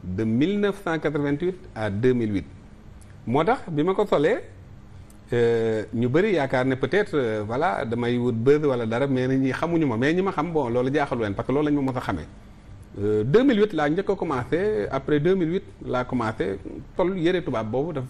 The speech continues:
fekk ma tombé, ma dem Belgique ak sedd beeg yooyu. Alors, il fallait ma sol ay yëre tubaab. Donc, foofu laa defee glissement boobu, euh, di ko boole nag,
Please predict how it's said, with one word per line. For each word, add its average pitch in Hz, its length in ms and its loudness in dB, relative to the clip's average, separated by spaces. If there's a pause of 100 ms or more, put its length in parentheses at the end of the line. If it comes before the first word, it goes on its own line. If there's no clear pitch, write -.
fekk 147 80 -6
ma 147 120 -2
tombé, 127 380 -4
ma 131 140 0
dem 143 160 0
Belgique 151 380 0
ak - 160 -6
sedd 120 180 2
beeg 120 180 2
yooyu. 113 280 0 (760)
Alors, 110 300 -2
il 117 100 -4
fallait 117 220 2
ma 123 180 0
sol 113 140 0
ay 110 120 0
yëre 107 280 2
tubaab. 92 260 -4 (600)
Donc, 101 300 -2
foofu 165 220 0
laa 143 120 4
defee 131 160 0
glissement 120 420 -2
boobu, 107 480 -2
euh, 113 240 -4
di 139 80 0
ko 156 120 4
boole 123 280 2
nag, 98 140 -4